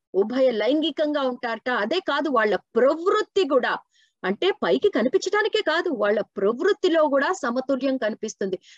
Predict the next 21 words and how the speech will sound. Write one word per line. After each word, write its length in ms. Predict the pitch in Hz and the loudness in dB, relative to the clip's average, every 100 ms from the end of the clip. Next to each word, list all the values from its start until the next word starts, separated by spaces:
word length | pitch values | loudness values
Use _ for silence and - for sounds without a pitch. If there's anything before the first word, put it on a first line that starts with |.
| - | -4
మాస్టర్స్, 420 | 214 269 320 - | -2 0 -2 -2
మీకు 160 | 285 - | 0 0
ఎప్-, 220 | - - | -4 -4
మళ్ళా 280 | 202 208 339 | 0 2 2
ఎవరికైనా 480 | 339 262 277 302 302 | 2 0 0 -2 0
డౌట్ 280 | 214 269 | 0 0
వచ్చింది 280 | 302 - 269 | -2 -2 -4
అనుకోండి, 280 | 233 - 233 | -2 -2 -2
సమ-, 360 | - 214 269 208 | -2 -4 -4 -6
ఇదేం 460 | 190 220 240 359 | -4 2 4 4
సమతుల్యం 600 | 381 320 302 302 294 302 | 0 0 0 -2 -2 0
వస్తోంది 440 | 269 - 269 254 226 | 0 -2 -6 -4 -4
అంటే, 260 | 214 320 - _ _ _ | -4 -8 -10 _ _ _
నేను 220 | 240 330 | 0 2
ఈ 40 | 330 285 | 0 0
chapter 300 | 254 - 311 | -2 0 2
మొదలు 280 | 254 240 269 | 2 4 2
పెట్టినప్పుడు 640 | 262 254 226 214 - 233 | 2 0 -4 -6 -2 2
ఓ 100 | 220 | 2
లిస్ట్ 320 | 214 254 - | 0 -4 -6
చదివాను, 460 | 349 302 247 202 | -4 0 0 -2